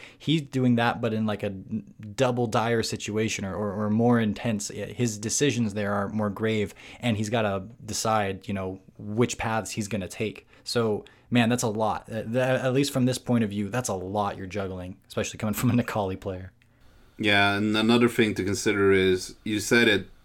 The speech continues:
Speaker 2: y-, he's two characters, and that's a thing a lot of people think, think about, like, "Oh, he's two characters, that means it's twice as hard." I mean, kind of,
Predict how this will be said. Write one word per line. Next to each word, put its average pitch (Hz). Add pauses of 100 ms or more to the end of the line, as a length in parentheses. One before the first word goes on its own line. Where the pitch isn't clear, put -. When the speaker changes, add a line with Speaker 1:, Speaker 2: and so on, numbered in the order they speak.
Speaker 2:
y-, 101
he's 107
two 98
characters, - (120)
and 98
that's 107
a -
thing 101
a 90
lot 95
of 92
people 90
think, 101 (240)
think 110
about, 101
like, 95 (220)
"Oh, 110
he's 104
two 110
characters, 98
that 104
means 98
it's 92
twice 92
as 90
hard." 90 (540)
I 120
mean, 123 (1040)
kind 151
of, 180